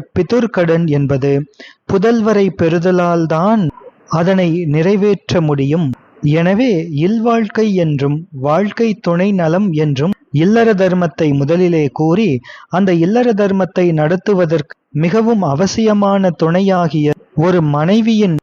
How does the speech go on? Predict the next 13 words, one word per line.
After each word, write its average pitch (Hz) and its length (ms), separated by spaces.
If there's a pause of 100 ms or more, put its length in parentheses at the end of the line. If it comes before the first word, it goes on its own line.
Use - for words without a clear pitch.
(140)
நற்குண 170 520
நற்செய்கைகளை 180 880 (120)
கூறும் 160 440 (380)
வாழ்க்கை 180 580
துணை 180 360
நலம் 170 360 (120)
என்பதனை 151 580
அடுத்த 160 420
அதிகாரமாக 156 800
வைத்த 139 380
திருவள்ளுவ 156 580
தேவநாயனார் 143 880 (640)
இந்த 190 260